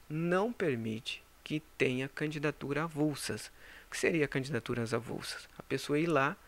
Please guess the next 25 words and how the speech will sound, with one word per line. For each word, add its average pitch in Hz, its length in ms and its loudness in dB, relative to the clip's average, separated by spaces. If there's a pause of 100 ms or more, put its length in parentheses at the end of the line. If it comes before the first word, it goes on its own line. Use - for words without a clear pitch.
(280)
colocar 160 460 0
apenas 113 440 0
o 123 60 -2
seu 160 180 2
nome, 147 320 0
sem - 200 -4
nenhuma 123 420 2
sigla 117 320 -2
partidária, 135 560 2
escolher 120 360 -2
um 147 100 -2
número 175 340 -2
e 240 40 -4
ser - 220 -2
candidato. 175 600 0 (720)
Teve 196 320 8
pessoas 143 500 0
que 135 120 -2
já 120 120 0
entrou 160 400 2
na 151 140 0
justiça 143 680 0 (400)
pedindo 185 520 0
candidatura 120 640 -2
avulsas 143 640 -2